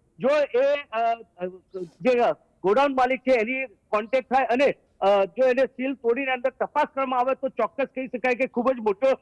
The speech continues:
અ, જથ્થો શું છે એ ખ્યાલ આવે. કારણ કે છેલ્લા ઘણા સમયથી પાટણ, સિદ્ધપુર સહિત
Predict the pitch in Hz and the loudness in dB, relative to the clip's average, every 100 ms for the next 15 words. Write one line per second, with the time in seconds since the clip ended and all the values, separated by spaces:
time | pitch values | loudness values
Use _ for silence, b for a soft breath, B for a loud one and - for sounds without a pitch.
0 | _ _ _ - 214 214 170 208 - 285 | _ _ _ -2 0 0 -2 -4 -2 -4
1 | - 320 320 - 294 254 262 277 262 - | -2 -2 0 0 0 0 -2 -2 -2 -8
2 | _ - 254 262 247 269 285 262 214 - | _ -6 -4 -4 -6 -4 -2 -2 -4 -6
3 | 240 285 202 151 277 294 254 269 285 - | -4 -2 -4 -2 0 0 0 0 -2 -4
4 | - 196 - 269 277 - 202 - 254 294 | -4 -4 -4 -4 -4 -2 -4 -2 2 2
5 | - _ _ _ - 220 - | 0 _ _ _ -2 0 0